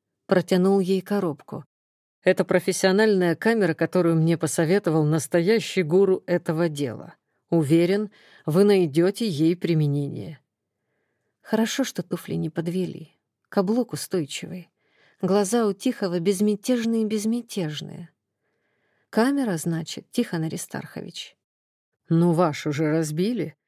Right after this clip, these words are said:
А несправедливости мы не любим и не потерпим, Евдокия Романовна». «Я благодарна за ваше внимание, Тихон Аристархович, и чуткость».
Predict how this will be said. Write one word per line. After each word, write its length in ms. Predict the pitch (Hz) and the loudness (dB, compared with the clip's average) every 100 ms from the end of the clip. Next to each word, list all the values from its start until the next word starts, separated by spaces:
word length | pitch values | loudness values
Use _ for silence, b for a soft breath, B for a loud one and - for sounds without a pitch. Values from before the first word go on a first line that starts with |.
| _ _ - | _ _ 0
А 80 | |
несправедливости 1040 | 175 165 - 175 170 156 147 147 151 - 202 | 2 2 0 2 2 2 0 0 -2 -2 0
мы 180 | 160 | 2
не 140 | 156 151 | 2 2
любим 420 | 143 139 147 156 | 0 -2 0 0
и 40 | |
не 120 | 160 160 | 0 0
потерпим, 800 | 202 214 165 147 147 202 143 - - | -2 -2 -4 -4 -2 -2 -4 -8 -4
Евдокия 640 | 165 151 185 - 175 143 | -2 0 0 0 -2 0
Романовна». 600 | 151 156 135 135 117 - _ _ _ _ _ _ _ _ - | 0 0 -2 -6 -8 -12 _ _ _ _ _ _ _ _ -6
«Я 200 | 202 226 | 0 0
благодарна 680 | 190 196 226 226 208 160 151 | 0 0 0 0 0 -2 -2
за 140 | 170 | -2
ваше 320 | 165 156 - | -4 -4 -6
внимание, 540 | 160 180 180 156 156 165 | -4 -2 -2 -4 -6 -6
Тихон 320 | - 214 165 | -6 -4 -4
Аристархович, 840 | 156 160 - 156 - 160 175 - b b b | -4 -8 -8 -12 -10 -14 -12 -16 b b b
и 100 | 247 | -6
чуткость». 720 | - - 147 - 160 - - | -6 -8 -10 -10 -14 -14 -20